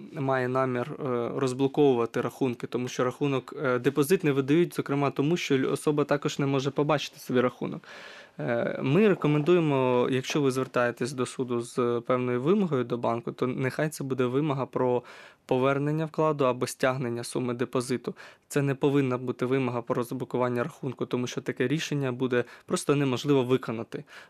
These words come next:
Розблокувати рахунок може лише банк, лише його відповідні департаменти, відділи, служби, які цим безпосередньо займаються. Дуже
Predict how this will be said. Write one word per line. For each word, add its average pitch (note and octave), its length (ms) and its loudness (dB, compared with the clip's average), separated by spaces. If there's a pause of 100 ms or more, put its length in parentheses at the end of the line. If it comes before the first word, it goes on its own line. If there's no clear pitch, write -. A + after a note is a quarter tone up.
Розблокувати C3 640 0
рахунок D#3 420 -2
може B2 240 -2
лише A#2 300 -4
банк, C3+ 440 -8 (140)
лише C#3 500 0
його B2+ 360 2
відповідні B2 600 -2
департаменти, C#3 840 0
відділи, C3+ 420 -2
служби, D3 440 -2
які B2 220 -4
цим B2 240 -2
безпосередньо C3 640 -6
займаються. B2 600 -8
Дуже D3 480 2